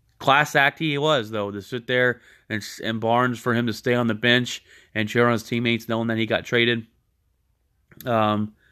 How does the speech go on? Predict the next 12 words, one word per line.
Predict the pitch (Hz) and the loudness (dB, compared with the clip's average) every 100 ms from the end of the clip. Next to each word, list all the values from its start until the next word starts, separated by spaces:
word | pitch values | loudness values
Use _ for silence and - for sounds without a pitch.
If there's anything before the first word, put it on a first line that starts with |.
| _ _ _ _ _ _ _ _ _ _ _ _ _ _ _ 285 311 _ _ _ _ - | _ _ _ _ _ _ _ _ _ _ _ _ _ _ _ _ _ _ _ _ _ -8
but | 123 147 | 4 6
I, | 131 139 151 156 156 | 6 4 2 4 4
I | |
agree | 135 165 220 | 4 4 4
with | 170 | 4
what | 185 160 | 4 2
LeBron | 135 135 147 143 | 0 2 2 0
is | 120 | -4
saying. | - - 160 139 104 95 - | -8 0 0 2 -2 -8 -2
I | 120 | 2
agree | 131 127 110 147 156 151 | 4 2 0 2 2 2
with | 131 131 131 117 | 2 2 2 -2